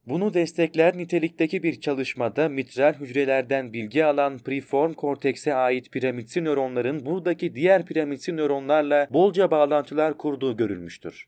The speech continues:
Bu düzensiz yapı diğer bölgeler için geçerli değildir. Örneğin beynin kortikal amigdala bölgesine ulaşan hücreler daha düzenli biçimdedir.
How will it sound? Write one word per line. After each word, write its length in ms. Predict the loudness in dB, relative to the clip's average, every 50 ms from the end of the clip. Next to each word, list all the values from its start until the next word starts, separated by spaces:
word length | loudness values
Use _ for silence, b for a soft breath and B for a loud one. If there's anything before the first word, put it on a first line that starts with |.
| _ _ _
Bu 240 | -8 -6 -4 -4 -4
düzensiz 560 | -6 -2 0 0 0 0 -2 -6 -6 -4 -2
yapı 400 | -2 -2 -2 -2 -6 -6 -6 -4
diğer 300 | -2 0 0 0 0 0
bölgeler 440 | 0 -2 -2 0 -2 -2 -2 -2 -4
için 280 | -4 -6 -8 -10 -6
geçerli 560 | -4 -4 -4 -2 -2 -2 -2 -2 -4 -8 -8 -8
değildir. 640 | -8 -6 -6 -8 -8 -10 -12 -12 -10 -12 -12 -6 0
Örneğin 520 | 2 2 2 2 0 -4 -6 -6 -6 -2
beynin 320 | -2 0 0 -2 -4 -8 -8
kortikal 720 | -6 -4 -4 -4 -4 -6 -10 -4 -2 -2 -2 -2 -2 -6
amigdala 500 | -4 -6 -8 -2 0 0 0 0 0 0
bölgesine 500 | 0 -2 0 -2 -4 -4 -4 -6 -8 -6
ulaşan 520 | -6 -2 -2 -2 -2 0 -2 -2 -2 -2
hücreler 580 | -6 -12 -6 -4 -2 0 0 0 0 -2 -2 -4
daha 240 | -4 -4 -4 -8
düzenli 460 | -8 -6 -4 -2 -2 -2 -4 -6 -10 -10
biçimdedir. 680 | -10 -10 -8 -8 -6 -6 -6 -6 -6 -8 -8 -10